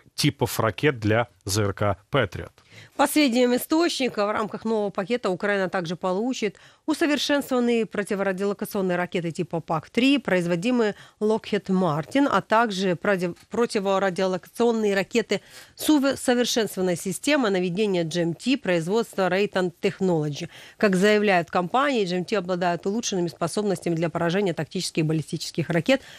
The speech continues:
Speaker 2: крылатых ракет или самолетов противника и дополняют с собой пак-три.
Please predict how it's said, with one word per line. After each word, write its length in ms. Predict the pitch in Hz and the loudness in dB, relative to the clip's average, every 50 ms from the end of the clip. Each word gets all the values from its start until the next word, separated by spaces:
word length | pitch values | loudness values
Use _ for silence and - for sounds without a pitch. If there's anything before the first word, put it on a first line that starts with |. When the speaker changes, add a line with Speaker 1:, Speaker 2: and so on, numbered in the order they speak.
| - - - _ | -20 -20 -10 _
Speaker 2:
крылатых 520 | - 233 214 208 214 226 254 - 262 - | 2 4 4 6 6 4 4 2 0 0
ракет 400 | 226 208 202 - 220 202 196 - | 0 -2 0 0 0 0 0 0
или 200 | - 240 247 254 | 0 0 0 0
самолетов 480 | - - 196 180 180 180 185 - 170 151 | 0 0 0 0 0 0 0 -2 -4 -4
противника 720 | - 165 165 156 - 208 220 240 233 214 - 208 180 175 - | -2 -4 -4 -4 -4 -4 -2 0 -2 0 0 -2 -2 -2 -2
и 100 | - 208 | -4 -2
дополняют 640 | 214 214 226 - 175 160 160 165 175 185 185 175 - | -2 -2 0 0 0 0 2 2 2 2 0 -2 -2
с 40 | - | -4
собой 260 | 170 151 151 165 160 | -2 0 0 -2 -2
пак-три. 500 | - 165 156 - - - 170 151 135 | -2 -4 -6 -6 -4 -4 -2 -2 -2